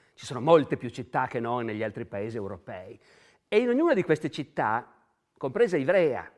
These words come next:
che è piccola come città, piccolissima, però ha un vescovo, quindi è una città dal punto di vista legale a tutti gli effetti, ed è un'antica città romana del resto.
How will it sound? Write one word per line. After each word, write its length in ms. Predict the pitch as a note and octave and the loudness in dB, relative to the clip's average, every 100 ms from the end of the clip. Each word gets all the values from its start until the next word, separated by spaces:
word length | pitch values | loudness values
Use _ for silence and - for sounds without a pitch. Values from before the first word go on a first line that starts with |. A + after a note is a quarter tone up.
| _ _ _ | _ _ _
che 140 | B2+ | -4
è 60 | G#2 | -4
piccola 640 | - F3 - - - A2+ G2 | -2 -4 -4 -12 -4 -2 -2
come 240 | A2 G#2 | -6 -10
città, 400 | - G2 - A2+ | -12 -10 -4 -4
piccolissima, 920 | - A#2 B2 A2+ D3+ C#3 - A2 G2 - _ _ _ | -6 -14 -8 -2 -2 -4 -8 -6 -8 -10 _ _ _
però 220 | D#3+ B3+ | 0 4
ha 80 | A3 | 4
un 120 | A3 | 6
vescovo, 600 | A3+ A3 - - C3 A#2 | 4 2 2 -4 -2 -2
quindi 340 | - G3 G#3+ | -2 -4 2
è 60 | D#3 | 4
una 180 | F#3+ E3 | 4 4
città 420 | - D3 G#3 G3 | -2 -6 0 2
dal 140 | D#3 | 0
punto 240 | B2+ D3 D#3 | 0 -2 -2
di 80 | C3+ | -2
vista 280 | E3 - | -4 0
legale 580 | C#3+ D3 D#3 E3+ D#3+ B2+ | 2 2 2 2 2 0
a 40 | A#2+ | -2
tutti 280 | D#3 - | -4 -4
gli 80 | B2 | -4
effetti, 600 | B2 - F3 B2+ - G#2 - - | -4 -2 -2 -2 -8 -12 -12 -20
ed 140 | - A#2+ | -8 -2
è 40 | |
un'antica 360 | A#2 G#2+ A2+ - | 0 0 -6 -8
città 240 | - - | -12 -6
romana 420 | F#2+ A#2+ F3 D3 | -4 4 6 6
del 140 | C3 B2 | 2 -2
resto. 380 | A#2+ A2 - | -4 -6 -8